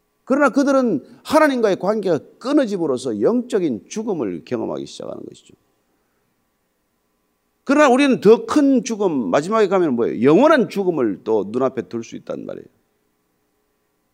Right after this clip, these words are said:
따라서 우리의 신앙이 영원한 죽음에 대한 이 자각을 잃어버리게 되면 영적인 죽음을 가볍게 여기게 되고, 그리고 육신의 죽음만에 매달리는 인생이 된단 말이에요.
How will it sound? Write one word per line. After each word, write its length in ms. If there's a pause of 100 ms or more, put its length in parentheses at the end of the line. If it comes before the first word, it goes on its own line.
따라서 280
우리의 160
신앙이 440
영원한 420
죽음에 380
대한 360 (400)
이 400 (260)
자각을 500
잃어버리게 420
되면 440 (1120)
영적인 560
죽음을 380
가볍게 480
여기게 300
되고, 320 (880)
그리고 320
육신의 520
죽음만에 580
매달리는 600
인생이 360
된단 400
말이에요. 280